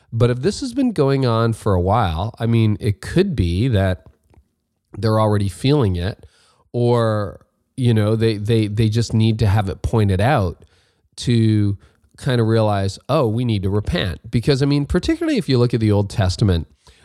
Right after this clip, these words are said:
I mean, there's cases where the nation of Israel had gotten so off track, and God still loves them. And then they, you know, a prophet would come along, or there would be a moment in, in the life of Israel where they kind of go, "Oh,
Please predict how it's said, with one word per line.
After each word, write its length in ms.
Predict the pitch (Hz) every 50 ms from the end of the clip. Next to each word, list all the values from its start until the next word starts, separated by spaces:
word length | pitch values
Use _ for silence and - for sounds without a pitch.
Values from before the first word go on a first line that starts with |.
| _ -
I 40 | 107
mean, 180 | 117 120 120
there's 160 | 117 117 113 -
cases 520 | - - 117 113 110 - - 110 98 101
where 260 | 107 110 104 104 101
the 100 | 98 104
nation 320 | 101 104 107 107 - 117 107
of 80 | 98
Israel 400 | 104 101 98 - 113 104 101 98
had 140 | 92 104 101
gotten 240 | 98 95 71 - 107
so 360 | 92 - - 110 104 104 101
off 280 | - 92 98 95 92 -
track, 400 | - - 98 90 90 95 104 -
and 100 | 113 101
God 240 | - 131 156 165
still 240 | - - - 135 110
loves 260 | 98 90 85 85 90
them. 220 | - 98 90 90 92 - _ _ _ _ _ _ _ -
And 400 | 120 113 110 110 110 107 107 110
then 140 | 123 127 127
they, 160 | 120 117 113
you 200 | 110 104 131 135
know, 120 | 117 92
a 40 | 87
prophet 400 | 87 - - 107 104 101 - 107
would 100 | 98 98
come 160 | 90 - 110
along, 360 | 101 95 95 95 92 95 95 95
or 40 |
there 120 | 92 95 95
would 120 | 95 92
be 120 | 92 101 95
a 40 |
moment 420 | 92 95 92 95 101 98 92 90 -
in, 340 | - 117 98 95 92 92 90
in 180 | - 101 95 95
the 80 | 95
life 360 | 90 90 92 95 92 - -
of 100 | 92 80 85
Israel 560 | - 165 208 214 202 139 120 107 95 92 92
where 120 | 92 98
they 100 | 95 101
kind 220 | 92 - - 120 107
of 60 | 101
go, 220 | 92 90 87 - _ -
"Oh, 480 | - 127 113 101 90 82 78 76 73